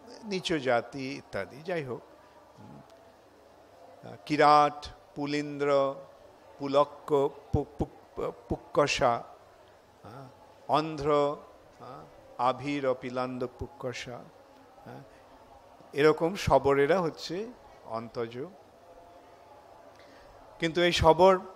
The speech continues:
পরি-, পথশ্রান্ত হয়ে, অত্যন্ত ক্লান্ত হয়ে বিদ্যাপতি সেই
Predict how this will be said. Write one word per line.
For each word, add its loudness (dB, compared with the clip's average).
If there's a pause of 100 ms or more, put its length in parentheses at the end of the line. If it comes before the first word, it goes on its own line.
(120)
পরি-, 2 (460)
পথশ্রান্ত 0
হয়ে, 0
অত্যন্ত -8
ক্লান্ত -2
হয়ে -2 (1000)
বিদ্যাপতি -2 (640)
সেই -2